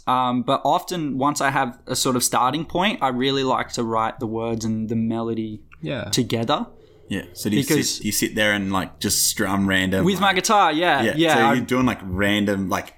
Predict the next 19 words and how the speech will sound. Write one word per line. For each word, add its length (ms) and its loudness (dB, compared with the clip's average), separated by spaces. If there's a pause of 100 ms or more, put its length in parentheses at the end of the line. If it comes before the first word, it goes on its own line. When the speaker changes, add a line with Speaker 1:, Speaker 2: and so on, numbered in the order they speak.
Speaker 3:
random 380 0
things 180 0
before 140 -2
you 100 -2
find 300 0
something, 320 0
or 80 2
does 60 2
it 20 0
Speaker 1:
Hundred 220 2
percent. 460 2
Yeah, 140 4
you 220 2
just 340 0 (220)
play 220 0
around 320 2
and, 200 2
and 220 2
it's 500 0